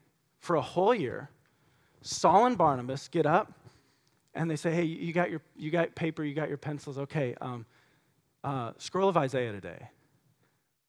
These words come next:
Let's talk about that. And let's talk about how Jesus is the fulfillment of the Messiah that Isaiah,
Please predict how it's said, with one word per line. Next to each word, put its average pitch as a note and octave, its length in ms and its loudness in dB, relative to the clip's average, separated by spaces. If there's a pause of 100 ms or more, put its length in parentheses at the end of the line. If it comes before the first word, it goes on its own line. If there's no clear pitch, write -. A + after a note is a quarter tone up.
(140)
Let's D#3+ 140 -4
talk F3+ 200 2
about B2 220 -6
that. - 360 -10
And C#3 100 -12
let's D#3+ 160 -6
talk G3 200 4
about F3 220 8
how E3 100 2
Jesus D3+ 500 -4
is C#3+ 100 -10
the C#3+ 100 -6
fulfillment D3 640 -4
of C3 160 -4
the C#3 80 -6
Messiah C3 500 0
that B2 140 -2
Isaiah, B2+ 240 -2